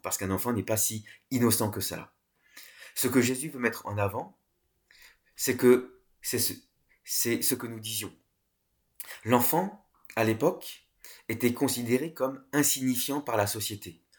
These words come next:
Il est également dépendant des parents. Il n'est pas autonome,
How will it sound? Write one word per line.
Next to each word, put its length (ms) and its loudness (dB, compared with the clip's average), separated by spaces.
Il 80 0
est 140 4
également 380 6
dépendant 540 6
des 100 -2
parents. 300 -10
Il 120 -2
n'est 120 2
pas 180 2
autonome, 500 0